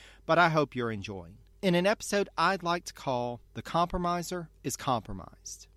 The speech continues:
Until then, please feel free to send any questions, comments, or complaints to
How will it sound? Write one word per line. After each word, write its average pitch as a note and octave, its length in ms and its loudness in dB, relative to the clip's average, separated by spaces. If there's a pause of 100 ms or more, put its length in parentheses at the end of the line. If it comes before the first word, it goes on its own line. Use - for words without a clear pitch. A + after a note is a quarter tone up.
(260)
Until A#3+ 340 2
then, G#2+ 360 -4 (460)
please C#4 260 -2
feel A3+ 180 -2
free E3+ 220 -2
to D3 80 -8
send C3 200 -2
any G#2+ 220 -6
questions, F#3 680 -4
comments, D#3 640 -2 (120)
or C3+ 160 2
complaints - 680 -8 (320)
to C3+ 340 2